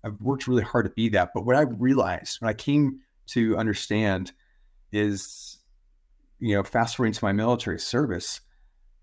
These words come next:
um, the stakes are high. The stakes are really, really high, especially in times of, of conflict. And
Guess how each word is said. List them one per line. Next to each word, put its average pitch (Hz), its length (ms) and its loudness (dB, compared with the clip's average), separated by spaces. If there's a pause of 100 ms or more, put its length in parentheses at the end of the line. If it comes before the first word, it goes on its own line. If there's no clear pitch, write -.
(260)
um, 92 340 0 (160)
the 98 100 -6
stakes - 360 0
are - 100 -2
high. - 420 -2 (500)
The - 60 -14
stakes - 300 -2
are 101 40 -2
really, 120 340 2
really 110 160 2
high, 101 240 0
especially 123 500 -2
in 98 80 0
times 113 500 0
of, 95 480 -2 (160)
of 92 140 -6
conflict. 101 640 -2 (540)
And 101 400 0